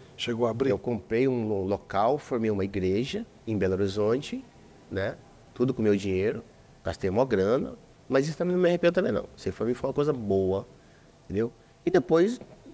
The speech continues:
Speaker 2: é, de tantas pessoas me criticar, entrar na, pro-, me processar na justiça, eu falei, "Quer saber, meu? Vai processar outras pessoas." Aí eu peguei e fechei a igreja.
Speaker 1: O, você sabe que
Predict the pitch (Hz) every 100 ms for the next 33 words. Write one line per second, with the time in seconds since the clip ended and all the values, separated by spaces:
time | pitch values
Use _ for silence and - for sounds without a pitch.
0 | - - 55 50 107 107 131 127 - 110
1 | 110 107 104 110 - - 104 107 101 104
2 | 98 - 107 110 107 110 110 101 - 104
3 | 101 95 90 - - 98 107 - - -
4 | 123 170 170 - 113 113 113 - - -
5 | - - - 120 127 147 151 143 143 151
6 | - 165 - 110 104 - - - - 165
7 | 185 180 185 214 294 294 143 - 202 -
8 | - - - - - - 220 220 220 -
9 | - 220 - 277 208 - 202 156